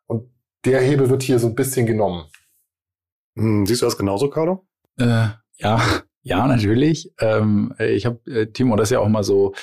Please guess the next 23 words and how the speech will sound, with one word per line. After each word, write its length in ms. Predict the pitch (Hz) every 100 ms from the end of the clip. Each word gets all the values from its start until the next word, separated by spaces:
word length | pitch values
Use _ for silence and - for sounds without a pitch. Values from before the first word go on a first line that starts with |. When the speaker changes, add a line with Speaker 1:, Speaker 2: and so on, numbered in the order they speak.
| - _
Speaker 3:
ähm, 560 | - 101 95 95 110 -
probiert 320 | - 107 101 98
zu 100 | 98
erläutern, 580 | 95 95 120 123 123 -
dass 120 | 104
ich 120 | 110
glaube, 440 | 104 104 107 104 -
Google 300 | 110 107 107
guckt 220 | 104 110 -
sich 140 | 95
halt, 300 | 92 95 - -
ähm, 400 | 95 90 87 90 104
alle 180 | 110 127
Advertiser 500 | 131 131 123 117 120
an 220 | 117 117 117
und 160 | 101
nicht 180 | 101 101
nur 100 | 107
irgendwie 520 | 104 98 - 95 92
die 240 | 95 92 87
Top 260 | 101 -
zehn 220 | - 113
Prozent. 520 | 131 139 - 127 131